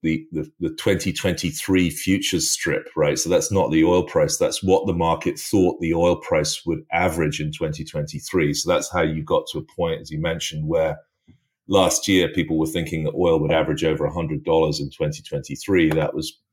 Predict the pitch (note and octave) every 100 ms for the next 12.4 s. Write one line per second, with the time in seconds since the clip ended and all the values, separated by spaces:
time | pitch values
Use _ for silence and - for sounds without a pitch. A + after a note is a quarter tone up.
0 | _ - G#2+ G#2 - F2+ - - A2+ F2
1 | - E2 - F2+ - - E2+ D#2+ E2 D#2+
2 | D2+ - D#2 - - C3 C#3 G2 - F2
3 | D2+ F2 D#2+ G2+ G#2+ E2+ - D2 D2 C#2+
4 | _ _ _ _ _ _ - D#2+ D#2+ -
5 | D#2+ E2 D#2+ D2+ E2+ D2 D#2+ - D#2 D#2
6 | D2+ D2 - D#2+ C#2+ C2+ - D2+ D2+ D2
7 | D2+ D#2+ D#2+ E2+ - E2 D2+ E2+ G2 D#2+
8 | D2+ - F2 D#2 D#2 D2 D2 - C#2+ D#2
9 | C2+ - D#2+ D2 D2 D2 D#2 D2 E2 D2+
10 | D2 D2 - F2+ D#2+ - - _ _ _
11 | _ - - G#2 G#2+ C3 B2+ A2 F2+ F2+
12 | F2+ - D#2+